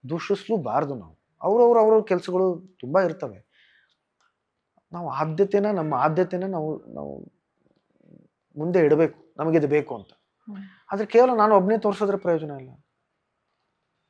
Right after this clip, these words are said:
Speaker 1: ಇದು ಒಂದು ಕೆರೆ ಆಗ್ಬೇಕು ಅಂತ ನಾನು ಒಬ್ನೇ ಹೋಗಿ ಕೇಳಿದ್ರೆ ಏನ್ ಉಪಯೋಗ? ನನ್ ಜೊತೆ ಎಲ್ರೂ ಬರ್ಬೇಕು.
Speaker 2: ಎಸ್.
Speaker 1: ನಾನು, ನನ್ನಿಂದ ಆಗಲ್ಲ, ನಮ್ಮಿಂದ ಆಗತ್ತೆ. ತುಂಗಾ ನದಿ,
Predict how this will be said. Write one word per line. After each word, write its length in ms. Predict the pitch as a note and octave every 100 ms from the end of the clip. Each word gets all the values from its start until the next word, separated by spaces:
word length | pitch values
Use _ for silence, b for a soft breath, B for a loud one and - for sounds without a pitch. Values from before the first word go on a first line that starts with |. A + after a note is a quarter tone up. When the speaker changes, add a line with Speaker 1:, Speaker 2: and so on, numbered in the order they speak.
| _ _ _ _
Speaker 1:
ಇದು 180 | G3+ G#3+
ಒಂದು 200 | G3+ F#3+
ಕೆರೆ 200 | G3 G#3
ಆಗ್ಬೇಕು 360 | G3 G3 F#3+
ಅಂತ 100 | F#3
ನಾನು 240 | E3+ E3+ F3+
ಒಬ್ನೇ 200 | D#3+ F#3
ಹೋಗಿ 180 | E3+ D#3+
ಕೇಳಿದ್ರೆ 480 | D3 C3 C#3 - -
ಏನ್ 120 | F3+
ಉಪಯೋಗ? 480 | D#3 D3 C3 C3+ D3 _ _ _ _ _ _ _ _ _ _ _
ನನ್ 120 | C3+
ಜೊತೆ 220 | C#3 - D#3
ಎಲ್ರೂ 240 | C3+ F3
ಬರ್ಬೇಕು. 380 | F3+ A#2 G#2 _ _ _ _ _ _ _ _ _ _ _ _ _ _ _ _ -
Speaker 2:
ಎಸ್. 120 | -
Speaker 1:
ನಾನು, 600 | B2 B2 D3+ F#3 G3+ G#3+
ನನ್ನಿಂದ 380 | E3 E3 G3+ G3+
ಆಗಲ್ಲ, 340 | F#3+ D#3+ C#3+
ನಮ್ಮಿಂದ 420 | A#2+ C#3+ E3 F#3+ F3+
ಆಗತ್ತೆ. 340 | D3 B2+ - _ _ _ _ _ _ _ _ _ _ _ _ _ _
ತುಂಗಾ 320 | - F#3 G3+ G3
ನದಿ, 260 | F#3 D3